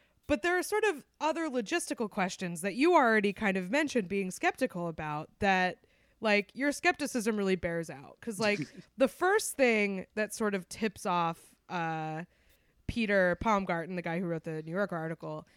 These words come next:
Speaker 1: is that, um, Burrell takes him on, like, a little tour around his property,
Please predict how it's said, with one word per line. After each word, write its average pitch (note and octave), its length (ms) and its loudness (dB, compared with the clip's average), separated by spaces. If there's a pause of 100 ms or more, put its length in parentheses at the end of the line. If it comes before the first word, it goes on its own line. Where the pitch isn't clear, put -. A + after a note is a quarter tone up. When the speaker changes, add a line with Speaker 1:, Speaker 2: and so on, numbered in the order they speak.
(260)
Speaker 1:
is A3 200 2
that, G3+ 380 4 (120)
um, F#3 540 -2 (800)
Burrell C#4+ 380 4
takes - 380 -2
him A#3+ 160 0
on, G#3 180 -2
like, G3 140 -2
a G3 40 -2
little F#3 200 -2
tour G3+ 560 -2
around E3 260 -6
his E3+ 160 -12
property, E3 680 -6